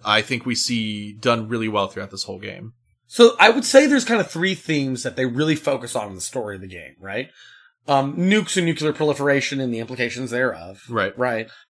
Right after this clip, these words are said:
Speaker 2: What it means to be a soldier and what it means to take orders and what do we fight for and things like that. Just different, different implications of kind of being a soldier who by definition has to take orders,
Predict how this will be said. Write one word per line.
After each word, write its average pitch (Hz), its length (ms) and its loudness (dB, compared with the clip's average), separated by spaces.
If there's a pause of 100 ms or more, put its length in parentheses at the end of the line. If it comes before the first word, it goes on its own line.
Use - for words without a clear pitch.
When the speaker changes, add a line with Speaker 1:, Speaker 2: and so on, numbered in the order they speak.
(140)
Speaker 2:
What 214 300 8
it 226 80 4
means 208 260 -2
to 160 80 -6
be 127 160 -2
a 120 60 0
soldier 82 480 -8
and 123 160 -6
what 139 100 2
it 143 80 -4
means 139 300 -2
to 127 80 -12
take - 280 -6
orders 95 500 -6
and 87 440 -16
what 160 300 4
do 165 80 2
we 147 120 -2
fight 98 280 -4
for 85 240 -12
and 95 160 -16
things 117 280 -6
like 95 200 -10
that. - 260 -16
Just - 240 -12
different, 175 380 2 (400)
different 226 300 6
implications 151 760 2
of 123 220 -4
kind 120 240 -4
of 98 140 -12
being 143 240 0
a 131 40 -2
soldier 110 560 -2 (120)
who 123 100 -8 (100)
by 139 200 6
definition 123 560 -4
has 104 220 -10
to - 100 -12
take 98 60 -10
orders, 98 540 -4